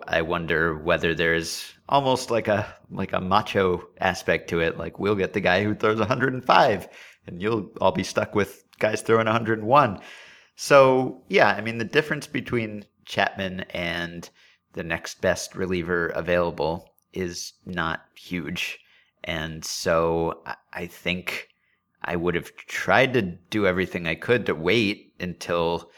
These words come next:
you know, because if you're the Cubs, you have a seven and a half game lead. You're almost certainly winning the division. So not having him for the next week or so doesn't really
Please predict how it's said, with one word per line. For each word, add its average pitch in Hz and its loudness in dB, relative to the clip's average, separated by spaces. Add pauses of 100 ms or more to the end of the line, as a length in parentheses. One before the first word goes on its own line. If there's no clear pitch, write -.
(120)
you - -2
know, 107 4
because 107 4
if - 0
you're 165 6
the 139 4
Cubs, 110 4 (640)
you 101 -2
have 98 4
a 98 0
seven 92 2
and 90 -2
a 85 -4
half 85 -2
game 80 -4
lead. 76 -4
You're 76 0
almost 87 -2
certainly 98 -2
winning 87 -4
the 85 -8
division. 82 -4
So 82 0 (400)
not 98 2
having 95 2
him 90 -4
for 101 -2
the 92 0
next 87 -4
week 120 0
or 113 0
so 92 2
doesn't 82 -2
really 76 -4